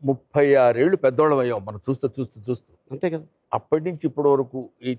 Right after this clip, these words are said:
Speaker 1: చిన్న, ఆ, పొరపచ్చం లేకుండా మన ఇద్దరం ఇలాగే జర్నీ చేస్తున్నామంటే, నిజంగా thanks to God.
Speaker 2: <laughs> అంతే.
Speaker 1: నేను అందుకనే ఎక్కువ, ఇప్పుడు మీ ఇంటికి వచ్చి మీరు ఎన్ని సంవత్సరాలు అయింది?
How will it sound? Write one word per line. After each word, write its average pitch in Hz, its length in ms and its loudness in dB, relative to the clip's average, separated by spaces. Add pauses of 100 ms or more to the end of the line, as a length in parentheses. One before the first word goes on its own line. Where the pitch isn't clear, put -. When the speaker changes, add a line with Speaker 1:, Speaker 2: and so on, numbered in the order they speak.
Speaker 1:
చిన్న, 160 440 -2 (260)
ఆ, 127 40 4
పొరపచ్చం 135 640 0
లేకుండా 104 460 -2 (800)
మన 131 140 0
ఇద్దరం 123 420 0 (480)
ఇలాగే 160 600 4 (640)
జర్నీ 139 300 2
చేస్తున్నామంటే, 117 840 -2
నిజంగా 143 460 0 (140)
thanks 143 280 -2 (120)
to 123 60 -4
God. 101 260 0 (340)
Speaker 2:
<laughs> - 40 -10
అంతే. 123 300 -8
Speaker 1:
నేను 170 200 2
అందుకనే 233 340 2
ఎక్కువ, 180 720 2 (680)
ఇప్పుడు 180 540 2 (280)
మీ 175 100 0
ఇంటికి 196 340 -2
వచ్చి 214 240 2
మీరు 147 500 2
ఎన్ని 160 120 -4
సంవత్సరాలు 165 400 2
అయింది? 156 260 -2